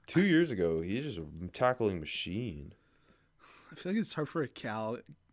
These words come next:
Speaker 2: Like, it doesn't matter. This is such a pointless conversa-, conversation 'cause, like, as long as Thibodeau stays healthy, he's winning this award. <laughs>
Speaker 1: Yeah, of course.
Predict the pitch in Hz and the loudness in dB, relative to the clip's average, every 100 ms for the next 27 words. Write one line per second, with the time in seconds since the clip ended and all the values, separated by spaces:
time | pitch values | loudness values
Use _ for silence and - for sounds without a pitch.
0 | - _ 233 254 294 392 190 170 151 160 | -20 _ 2 4 6 6 4 4 4 2
1 | 202 208 180 185 170 151 147 123 131 - | 0 0 -2 -2 -2 -2 -2 -2 -4 -6
2 | - 123 131 120 123 123 143 120 _ _ | -6 -4 -4 -4 -4 0 -2 -2 _ _
3 | _ _ _ _ - 139 143 208 233 - | _ _ _ _ -2 2 4 4 2 2
4 | 170 180 - 143 135 123 104 98 90 101 | 2 2 2 -2 0 -2 -2 -6 -6 -8
5 | 107 101 92 104 101 90 92 - - - | -8 -8 -10 -8 -8 -10 -14 -14 -14 -18
6 | - - - - - - - _ _ _ | -16 -16 -16 -20 -20 -20 -20 _ _ _
7 | _ _ _ - _ _ _ _ _ _ | _ _ _ -20 _ _ _ _ _ _
8 | - 104 - - _ 101 80 - - - | -2 0 0 -4 _ -8 -8 -10 -16 -16